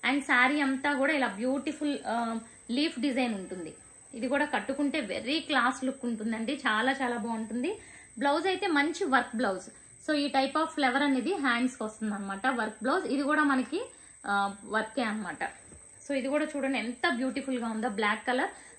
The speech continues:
So సింగిల్ కలర్ ఉంది, కావాలనుకున్న వాళ్ళు బుక్ చేసుకోండి. ప్రైస్ వచ్చి సిక్స్ ఫిఫ్టీ.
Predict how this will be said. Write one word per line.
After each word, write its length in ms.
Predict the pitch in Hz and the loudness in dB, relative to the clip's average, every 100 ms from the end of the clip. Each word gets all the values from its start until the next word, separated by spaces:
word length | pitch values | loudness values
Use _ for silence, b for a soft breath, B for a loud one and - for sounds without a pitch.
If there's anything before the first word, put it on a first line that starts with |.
| - | -6
So 60 | 285 | -2
సింగిల్ 360 | 294 285 320 | 0 0 0
కలర్ 260 | 294 277 294 | 4 4 4
ఉంది, 220 | 294 339 | 2 2
కావాలనుకున్న 580 | 320 254 262 269 269 269 | 2 4 4 2 2 2
వాళ్ళు 160 | 262 | 2
బుక్ 240 | 247 269 285 | 0 -2 -4
చేసుకోండి. 320 | 269 285 285 | -2 0 0
ప్రైస్ 340 | - 285 277 | 2 4 4
వచ్చి 220 | 294 - 392 | 0 -2 -2
సిక్స్ 200 | 381 - | -2 -2
ఫిఫ్టీ. 340 | - - - | -4 -4 -6